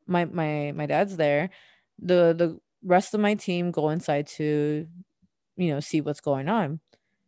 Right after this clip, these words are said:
Y'all, it's us and, like, three other vendors. Every single vendor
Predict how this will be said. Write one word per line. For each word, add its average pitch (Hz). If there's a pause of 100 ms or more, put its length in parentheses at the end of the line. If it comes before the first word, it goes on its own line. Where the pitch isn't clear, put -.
(560)
Y'all, 143 (720)
it's 175
us 165
and, 160
like, 143
three 147
other 143
vendors. - (1120)
Every 208 (120)
single 190 (280)
vendor 156